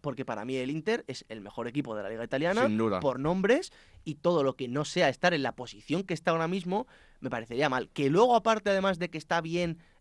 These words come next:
Speaker 1: está ganando títulos, está jugando bien
Speaker 2: Mm.
Speaker 1: y, le, y, y en Champions lo está haciendo bien, sí, pero creo que es un equipo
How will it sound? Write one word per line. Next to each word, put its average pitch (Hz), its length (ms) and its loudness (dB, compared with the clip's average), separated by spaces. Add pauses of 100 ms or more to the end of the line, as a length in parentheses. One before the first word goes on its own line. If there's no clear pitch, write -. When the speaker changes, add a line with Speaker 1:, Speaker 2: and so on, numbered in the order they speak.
(160)
Speaker 1:
está 160 240 -2
ganando 170 280 -2
títulos, 165 340 -4
está 151 200 -2
jugando 180 460 -2
bien 175 340 -6 (160)
Speaker 2:
Mm. 117 80 -16 (220)
Speaker 1:
y, 175 120 -4
le, 165 180 -4
y, 165 460 -6
y 165 280 -8
en 156 80 -6
Champions 175 280 -6
lo - 20 -8
está 170 100 -8
haciendo 165 160 -6
bien, 180 240 -6
sí, - 340 -14 (560)
pero 131 280 -4
creo 131 260 -2
que - 60 -14
es 113 100 -12
un 120 100 -8
equipo 151 500 -4